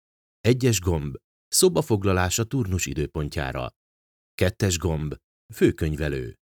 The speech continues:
Hármas gomb. Konkrét szoba kapcsolása.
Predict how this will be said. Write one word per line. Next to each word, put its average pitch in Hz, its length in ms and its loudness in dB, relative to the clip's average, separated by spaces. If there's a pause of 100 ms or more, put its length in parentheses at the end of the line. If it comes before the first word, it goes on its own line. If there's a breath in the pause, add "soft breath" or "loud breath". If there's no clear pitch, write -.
(460)
Hármas 101 460 0
gomb. 78 360 -2 (480)
Konkrét 139 440 4
szoba 85 320 2
kapcsolása. 65 880 -4